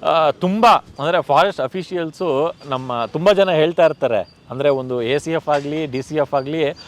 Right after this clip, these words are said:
ಅವರು ಫಾರೆಸ್ಟ್ ಡಿಪಾರ್ಟ್ಮೆಂಟಲ್ಲೇ ಇರ್ತಾರೆ. ಅವರು ಹುಲಿನೇ ನೋಡದೆ ರಿಟೈರ್ಡ್ ಆಗಿರ್ತಕ್ಕಂಥ ಸನ್ನಿವೇಶಗಳು ತುಂಬಾ ಇದೆ. ಆದ್ರಿಂದ ಹುಲಿ ನೋಡೋದು ತುಂಬಾ ಅದೃಷ್ಟ. ಆ, ನಾವು ತುಂಬಾ, ಆ, ಸಮಯ ಸಫಾರಿಗೆ ಹೋಗ್ತಾ ಇರ್ತೀವಿ. ಅಂದ್ರೆ ವಾರದಲ್ಲಿ ಒಂದು ದಿನನಾದ್ರೂ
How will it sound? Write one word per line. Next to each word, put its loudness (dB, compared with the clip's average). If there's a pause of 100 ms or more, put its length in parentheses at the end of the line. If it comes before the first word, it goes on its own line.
(180)
ಅವರು 4
ಫಾರೆಸ್ಟ್ 4
ಡಿಪಾರ್ಟ್ಮೆಂಟಲ್ಲೇ -2
ಇರ್ತಾರೆ. 0
ಅವರು 0
ಹುಲಿನೇ 0
ನೋಡದೆ 2
ರಿಟೈರ್ಡ್ 2
ಆಗಿರ್ತಕ್ಕಂಥ -4 (480)
ಸನ್ನಿವೇಶಗಳು -4
ತುಂಬಾ 2
ಇದೆ. -4 (180)
ಆದ್ರಿಂದ 2
ಹುಲಿ 0
ನೋಡೋದು -6
ತುಂಬಾ 2
ಅದೃಷ್ಟ. 2 (520)
ಆ, 0
ನಾವು -2
ತುಂಬಾ, 0
ಆ, 4
ಸಮಯ -6 (100)
ಸಫಾರಿಗೆ -2
ಹೋಗ್ತಾ -4
ಇರ್ತೀವಿ. -6 (540)
ಅಂದ್ರೆ 2
ವಾರದಲ್ಲಿ 4
ಒಂದು -4
ದಿನನಾದ್ರೂ -4